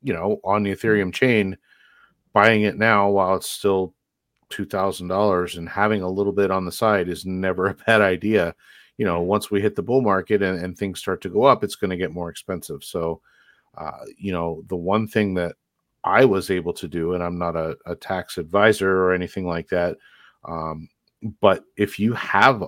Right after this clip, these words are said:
Speaker 1: a bunch of Ethereum fees, uh, you can write those off as a, a operating expense. Um, if your
Speaker 2: Right.
Speaker 1: business is, you know, revolving around your, your Hex stakes, for example,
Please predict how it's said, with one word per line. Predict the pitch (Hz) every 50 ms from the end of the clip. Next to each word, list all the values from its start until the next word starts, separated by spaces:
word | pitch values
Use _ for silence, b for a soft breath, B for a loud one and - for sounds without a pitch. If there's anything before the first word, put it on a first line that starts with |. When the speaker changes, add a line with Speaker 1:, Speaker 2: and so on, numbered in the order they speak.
| -
Speaker 1:
a | - 92
bunch | 82 - 92 98 110 107 -
of | 107 98 92 85 87
Ethereum | - 90 - - 107 101 104 104 98 90 85 -
fees, | - - 90 92 101 117 139 135 - - b b b b b b b b
uh, | - 87 85 82 85 78 64 -
you | 82 101 107 107
can | - 143 147 127 117 107 - - _ _ _ _ _ _ _ _ _ _ _ _ _ _ _ -
write | 98 98 101 104 104
those | - 110 95 85
off | 92 92 104 101 - - -
as | - 95 90 85 95
a, | 90
a | 87 87 82 76 - - - 80 - - _ -
operating | 90 95 - 98 90 92 90 82 85 82 80 76
expense. | 71 - - - - - 87 92 76 65 - - - - - _ _ -
Um, | 85 82 78 76 73 - _ -
if | 113 107 - 110
your | 107 87
Speaker 2:
Right. | 78
Speaker 1:
business | 104 107 101 95 90 90 87 - - - _
is, | 95 98 95 90 87 - - - b b b b b b b b b -
you | 123 101
know, | 87 87
revolving | 87 92 90 92 101 104 107 101 101 92 87
around | 87 87 90 90 90 90 90 90 85
your, | 87 87 87 87 85 80 - _ _ _ _
your | - 85 82 78 85 85 -
Hex | - - 98 90 - - - - - - _
stakes, | - - - 92 95 - - - - - - -
for | - 101 87 78
example, | 73 - - 90 82 78 - - 87 92 90 b